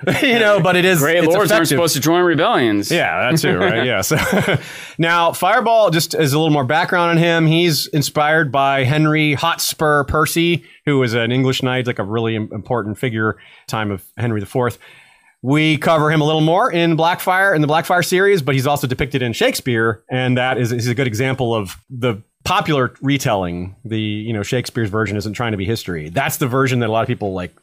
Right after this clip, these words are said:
Speaker 1: rely on, even though it's just, it's not accurate. Shakespeare's just, you know, making this guy seem more interesting. <laughs> But hey, that's normal. Here's another good example of Dunk being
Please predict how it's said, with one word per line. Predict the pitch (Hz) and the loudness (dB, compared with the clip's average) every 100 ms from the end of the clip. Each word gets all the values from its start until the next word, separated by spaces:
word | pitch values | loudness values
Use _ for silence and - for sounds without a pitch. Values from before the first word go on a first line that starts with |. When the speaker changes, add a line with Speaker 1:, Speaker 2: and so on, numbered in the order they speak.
| _ _ _ - | _ _ _ -4
Speaker 1:
rely | 127 147 151 | 0 2 2
on, | 123 101 113 | 2 0 0
even | 117 | -2
though | 117 | 0
it's | 104 - | -2 -2
just, | 110 - - - - - | -6 -8 -20 -20 -20 -10
it's | - | -4
not | 120 110 | -2 0
accurate. | 120 113 - | -2 -4 -4
Shakespeare's | 123 - 101 | -4 -4 -6
just, | 98 95 127 | -8 -8 -6
you | |
know, | 98 | -6
making | 95 104 98 | -6 -8 -10
this | 95 | -10
guy | - 98 | -6 -6
seem | - 101 | -6 -10
more | 92 107 | -8 -10
interesting. | 127 - 123 127 | -10 -10 -6 -4
<laughs> | - - 262 196 | -2 -2 -2 -2
But | 143 131 | 0 -2
hey, | 82 104 | -2 -2
that's | 147 | -2
normal. | 113 87 87 _ _ _ _ _ - | -2 -6 -8 _ _ _ _ _ -2
Here's | 247 214 | 0 2
another | 180 185 180 | 2 2 2
good | 139 139 170 143 - 240 165 | 0 2 2 0 -4 -12 -12
example | - 127 131 127 | -6 -4 -2 -2
of | 113 92 | -2 -2
Dunk | 120 123 | -2 -2
being | - 117 110 101 | -4 -4 -4 -6